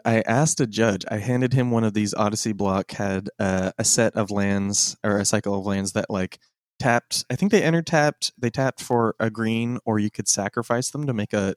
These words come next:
a mana of any color. Um, like, tap, sack, make a mana of any color. Uh, and I asked the judge, I'm like, "Hey, if I have this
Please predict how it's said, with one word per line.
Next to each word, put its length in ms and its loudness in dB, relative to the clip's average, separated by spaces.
a 60 -2
mana 260 -2
of 80 -4
any 160 -4
color. 380 -2
Um, 500 -2
like, 120 -4
tap, 260 -2
sack, 280 -2
make 140 -4
a 40 -4
mana 200 -2
of 80 -2
any 160 -4
color. 340 -2
Uh, 240 2
and 120 2
I 60 2
asked 200 0
the 80 -2
judge, 280 0
I'm 100 0
like, 180 -2
"Hey, 160 2
if 200 -2
I 140 2
have 480 0
this 560 0